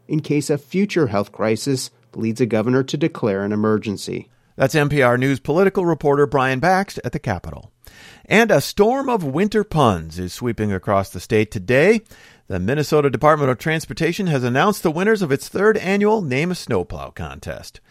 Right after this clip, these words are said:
Speaker 2: mndot released eight new names for the thirty-five ton behemoths that clear snow from state highways. They'll go on one plow in each of the agency's eight districts. The top vote getter is "You're a Blizzard, Harry,"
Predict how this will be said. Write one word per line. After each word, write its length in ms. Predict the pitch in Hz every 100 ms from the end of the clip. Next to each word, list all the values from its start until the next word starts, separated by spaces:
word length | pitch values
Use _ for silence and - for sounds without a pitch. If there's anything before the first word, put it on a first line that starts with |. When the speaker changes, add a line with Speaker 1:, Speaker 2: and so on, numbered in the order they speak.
| - - - -
Speaker 2:
mndot 340 | 127 139 113
released 320 | 98 113 131 - -
eight 260 | 156 190
new 200 | 165 127
names 420 | 110 90 87 139
for 180 | - 120
the 140 | 95 95
thirty-five 600 | - 135 123 123 110 104
ton 240 | 120 110
behemoths 680 | 98 98 131 151 208 - -
that 240 | 101 -
clear 260 | - 104 85
snow 300 | - 82 82
from 180 | 101
state 240 | 92 101 87
highways. 420 | 87 92 135 170 - - - _ -
They'll 260 | 110 113
go 360 | 104 123 135 143
on 340 | 120 113 110
one 240 | 110 170 190
plow 380 | 156 147 165
in 140 | 151 151
each 260 | 147 156
of 100 | 170
the 160 | 165 -
agency's 500 | 135 139 139 156 143 -
eight 320 | 120 123 - 101
districts. 600 | 127 139 - 117 - - _ - - -
The 100 | -
top 260 | 147 143 143
vote 180 | 180
getter 280 | 185 180 208
is 380 | - 151 156 - -
"You're 240 | - 131 202
a 80 | 190
Blizzard, 540 | 165 202 233 185 135
Harry," 480 | 123 127 147 202